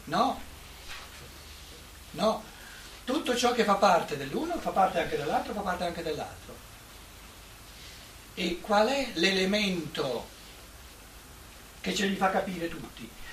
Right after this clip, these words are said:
L'elemento che ci fa capire tutti è lo spirito, quindi la, diciamo, l'esercizio attuale della libertà perché l'esercizio attuale della libertà ha bisogno di prendere dal figlio la potenzialità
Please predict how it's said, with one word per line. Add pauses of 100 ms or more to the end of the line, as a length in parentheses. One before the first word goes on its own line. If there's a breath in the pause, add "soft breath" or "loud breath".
L'elemento
che
ci
fa
capire
tutti
è
lo
spirito,
quindi
la, (260 loud breath)
diciamo, (140 loud breath)
l'esercizio
attuale
della
libertà (680 loud breath)
perché
l'esercizio
attuale
della
libertà (140)
ha
bisogno
di
prendere
dal
figlio (540 loud breath)
la
potenzialità